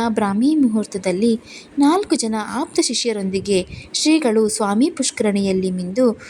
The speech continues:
ವರಹಾದೇವರ ಸನ್ನಿಧಿಯಲ್ಲಿ ಐನಿಕವನ್ನು ಮುಗಿಸಿ ಬಂದರು. ಮೊದಲೇ ತಿಳಿಸಿದ್ದಂತೆ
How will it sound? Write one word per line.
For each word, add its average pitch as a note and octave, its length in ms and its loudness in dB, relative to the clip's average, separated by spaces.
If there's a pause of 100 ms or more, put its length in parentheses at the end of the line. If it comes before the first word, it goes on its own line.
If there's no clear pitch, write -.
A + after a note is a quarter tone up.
(320)
ವರಹಾದೇವರ C#4 680 2 (100)
ಸನ್ನಿಧಿಯಲ್ಲಿ F#3+ 840 0 (320)
ಐನಿಕವನ್ನು C4+ 680 2
ಮುಗಿಸಿ G3 400 -4
ಬಂದರು. F3 380 -4 (400)
ಮೊದಲೇ C#4+ 360 2
ತಿಳಿಸಿದ್ದಂತೆ A3+ 840 0